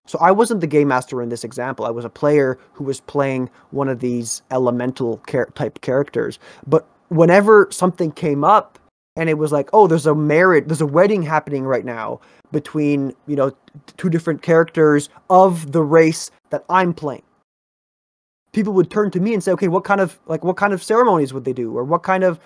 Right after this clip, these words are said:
like, uh, what would be, like, the, the quote-unquote canonical size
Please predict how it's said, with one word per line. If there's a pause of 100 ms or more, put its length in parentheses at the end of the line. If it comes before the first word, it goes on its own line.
(160)
like,
uh, (280)
what
would
be,
like,
the,
the
quote-unquote
canonical (220)
size